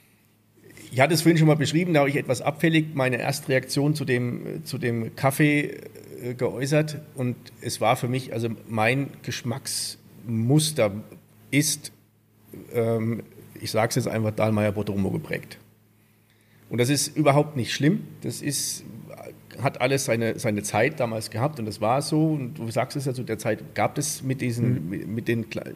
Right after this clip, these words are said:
Speaker 1: kleineren oder mit den, ich sag mal, Individualröstereien, dieses Angebot war nicht da oder ich kannte es nicht.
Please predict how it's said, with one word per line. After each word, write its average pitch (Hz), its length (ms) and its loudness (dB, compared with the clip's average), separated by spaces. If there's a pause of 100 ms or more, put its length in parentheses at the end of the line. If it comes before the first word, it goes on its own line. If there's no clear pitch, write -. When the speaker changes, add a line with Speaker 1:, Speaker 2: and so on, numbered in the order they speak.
(100)
Speaker 1:
kleineren 147 520 6
oder 113 140 0
mit 110 160 -2
den, 98 400 -2
ich 87 80 -8
sag 107 100 -4
mal, 98 100 -4
Individualröstereien, 123 1300 -2
dieses 113 260 -8
Angebot 113 460 -2
war 110 320 2 (180)
nicht 104 260 -6
da 117 140 6
oder 117 100 4
ich 78 120 -8
kannte 127 300 -2
es - 180 -2
nicht. 156 240 2